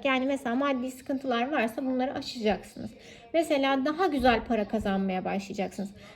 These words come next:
Belki birlikte bir iş ortaklığı kuracaksınız ya da birbirinize şans getireceksiniz maddi anlamda. Ama o kadar her iki taraf da zeki ki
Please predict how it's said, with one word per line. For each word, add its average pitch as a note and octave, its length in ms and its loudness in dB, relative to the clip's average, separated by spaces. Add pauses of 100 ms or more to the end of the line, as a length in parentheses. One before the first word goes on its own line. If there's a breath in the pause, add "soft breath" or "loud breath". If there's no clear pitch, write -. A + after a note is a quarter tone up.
Belki F4 300 4
birlikte D#4+ 400 4
bir D#4 60 0
iş D#4+ 200 2
ortaklığı B3+ 600 8
kuracaksınız A3 580 2 (360 loud breath)
ya F#4 160 8
da F#4+ 140 8 (320 loud breath)
birbirinize F#4+ 480 12 (120)
şans C#4+ 300 4
getireceksiniz G3 880 0
maddi F#3+ 400 -4
anlamda. - 440 -8
Ama D#4 480 6 (960)
o D4+ 120 8
kadar E4+ 440 10 (400 loud breath)
her F#4 120 10
iki G#4 200 6
taraf F4 320 8
da E4 80 8
zeki C4+ 460 6 (220)
ki F#3 220 4